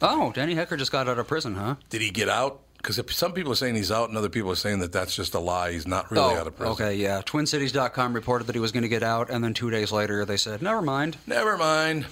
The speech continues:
Speaker 1: I have a feeling he's gonna be in prison for pretty much ever.
Speaker 2: Well, if he gets out, he'd probably go back.
Speaker 1: Mm.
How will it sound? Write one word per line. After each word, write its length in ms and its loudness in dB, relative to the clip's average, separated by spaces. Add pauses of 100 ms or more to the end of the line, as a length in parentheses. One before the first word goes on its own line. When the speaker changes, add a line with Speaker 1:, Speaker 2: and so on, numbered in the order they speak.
(280)
Speaker 1:
I 300 0
have 220 0
a 40 -4
feeling 340 0
he's 680 0
gonna 280 0
be 120 2
in 80 2
prison 300 0
for 240 -2
pretty 240 -2
much 180 -4
ever. 300 -4 (640)
Speaker 2:
Well, 240 -4
if 120 -6
he 100 -6
gets 200 -4
out, 180 2
he'd 100 -4
probably 260 0
go 140 -2
back. 460 -6 (540)
Speaker 1:
Mm. 500 -4